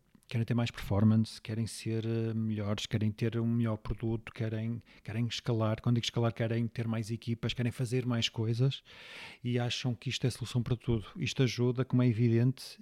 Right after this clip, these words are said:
e há ali problemas fundamentais, têm a ver com princípios que,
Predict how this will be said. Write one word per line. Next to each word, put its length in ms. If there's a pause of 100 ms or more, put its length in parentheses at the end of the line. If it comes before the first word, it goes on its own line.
e 60
há 60
ali 160
problemas 580
fundamentais, 680
têm 120
a 20
ver 80
com 140
princípios 640 (220)
que, 480